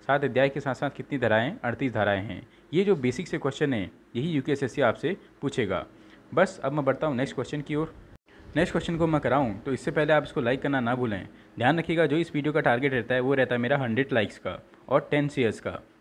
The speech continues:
जैसे ही दस शेयर और हंड्रेड लाइक का टारगेट पूरा होता है, मैं आपके सामने एक नई वीडियो यूकेएसएससी के सिलेबस के अनुसार ले आता हूँ। तो इसलिए आप ध्यान रखिएगा कि आप जितना लाइक करेंगे,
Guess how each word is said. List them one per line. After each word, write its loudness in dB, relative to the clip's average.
जैसे -2
ही -4
दस 2
शेयर 2
और 2
हंड्रेड 2
लाइक 0
का -4
टारगेट 0
पूरा 0
होता 0
है, 0
मैं 0
आपके 0
सामने 0
एक -4
नई 2
वीडियो 2
यूकेएसएससी -2
के -2
सिलेबस 0
के 0
अनुसार 2
ले 2
आता 2
हूँ। -4
तो -2
इसलिए 2
आप 4
ध्यान 2
रखिएगा 0
कि -2
आप 6
जितना -4
लाइक 0
करेंगे, 0